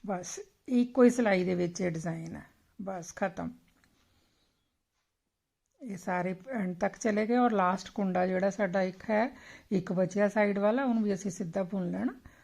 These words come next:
ਔਰ ਉਲਟੀ ਸਿਲਾਈ ਜਿਹੜੀ ਆ ਅਸੀਂ ਸਾਰੀ ਉਲਟੀ ਪਾਉਣੀ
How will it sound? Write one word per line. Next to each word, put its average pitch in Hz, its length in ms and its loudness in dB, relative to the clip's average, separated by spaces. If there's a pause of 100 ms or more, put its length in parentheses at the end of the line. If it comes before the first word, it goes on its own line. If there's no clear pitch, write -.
(260)
ਔਰ 185 260 2
ਉਲਟੀ 233 460 2
ਸਿਲਾਈ 175 380 2
ਜਿਹੜੀ 175 320 0
ਆ 294 180 2 (1120)
ਅਸੀਂ 185 160 -8
ਸਾਰੀ 202 500 -4 (440)
ਉਲਟੀ 240 300 2
ਪਾਉਣੀ - 460 -8